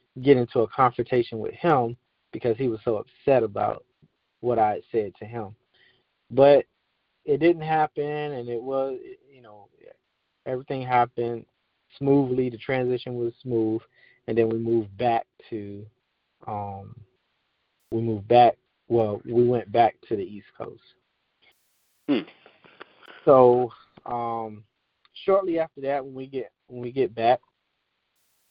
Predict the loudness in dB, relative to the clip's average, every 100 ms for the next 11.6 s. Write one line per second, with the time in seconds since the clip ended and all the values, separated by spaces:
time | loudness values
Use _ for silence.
0 | _ -6 -2 0 0 -2 -6 -8 -6 -4
1 | -6 -10 _ _ _ _ _ _ _ -10
2 | -8 -6 -8 -8 -10 -10 -10 -10 -12 -12
3 | -16 -20 _ _ _ _ _ _ _ _
4 | _ _ _ _ _ _ _ _ 0 4
5 | 4 4 0 -2 -2 -6 -8 0 2 2
6 | -2 -6 -4 -4 -6 -6 -4 0 0 0
7 | -6 -10 -8 -10 -12 -14 -14 -16 -20 _
8 | _ _ _ _ _ _ _ -4 -2 -2
9 | -4 -4 -4 -4 -4 -8 -12 -18 -20 _
10 | _ _ _ _ 2 4 2 -8 -2 0
11 | 0 -4 -12 -8 -8